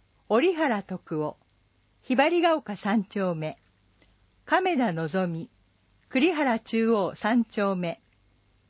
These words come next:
令和三年度、神奈川県支部統計事務研究会統計功労者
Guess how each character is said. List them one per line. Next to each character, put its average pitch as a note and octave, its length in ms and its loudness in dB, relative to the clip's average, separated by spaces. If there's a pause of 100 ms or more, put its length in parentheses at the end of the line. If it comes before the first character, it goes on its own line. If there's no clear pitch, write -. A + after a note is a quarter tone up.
(1040)
令 F4+ 220 4
和 D4 160 0
三 A#3+ 280 2
年 A3+ 240 2
度、 D#3 220 -4 (500)
神 B3+ 180 2
奈 E4 140 2
川 E4 240 2
県 F#3 360 -4 (220)
支 D#4+ 120 2
部 F#3 240 -2 (360)
統 D#4+ 200 2
計 D#4+ 240 0
事 D4+ 140 0
務 C4 180 2
研 A#3+ 260 0
究 C4+ 260 -2
会 F3 320 -6 (440)
統 D#4 200 2
計 C#4+ 400 -2
功 D#4 220 0
労 D#4+ 200 2
者 E3 280 -6